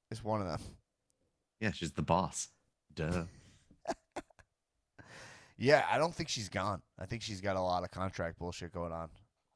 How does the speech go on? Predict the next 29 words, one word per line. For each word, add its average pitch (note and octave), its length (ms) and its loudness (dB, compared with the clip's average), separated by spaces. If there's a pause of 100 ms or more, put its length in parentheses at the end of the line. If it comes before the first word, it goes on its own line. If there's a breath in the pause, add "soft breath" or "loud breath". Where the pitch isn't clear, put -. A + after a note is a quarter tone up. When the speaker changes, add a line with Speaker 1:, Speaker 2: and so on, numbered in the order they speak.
(1000)
Speaker 1:
She's - 180 -12
probably G2+ 300 2
still - 140 8
Speaker 2:
I - 20 12
mean, B2+ 140 12
Speaker 1:
getting - 20 8
Speaker 2:
we'll D3 80 6
f- G#2 60 0
Speaker 1:
pays. F#2+ 340 -4 (800)
Speaker 2:
we'll B2+ 180 -6
find D3+ 200 8
out C#3+ 160 10
soon, E3 360 6
you A#2 120 -2
know? B2+ 220 6 (1400)
Speaker 1:
Hell D3 800 8
yes. D3 1160 2 (960)
Anyway, C#3 560 6 (140)
let's C#3+ 260 6
look D#3+ 120 6
at C#3+ 120 4
Money C#3 220 2
in C3+ 60 0
the B2 60 0
Bank, A#2+ 420 4
which - 140 -6
is - 60 -10
coming A2+ 260 0
up. A2 260 8